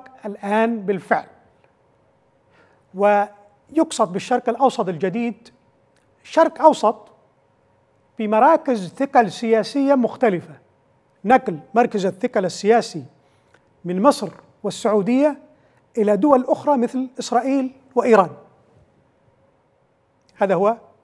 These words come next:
فحوى نظرية الشرق الأوسط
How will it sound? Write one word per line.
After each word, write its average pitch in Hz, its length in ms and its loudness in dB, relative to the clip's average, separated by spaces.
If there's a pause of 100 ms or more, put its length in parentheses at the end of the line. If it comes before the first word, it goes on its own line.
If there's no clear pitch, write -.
(600)
فحوى 190 440 -2 (460)
نظرية 175 420 -4
الشرق 208 340 -12
الأوسط 202 460 -6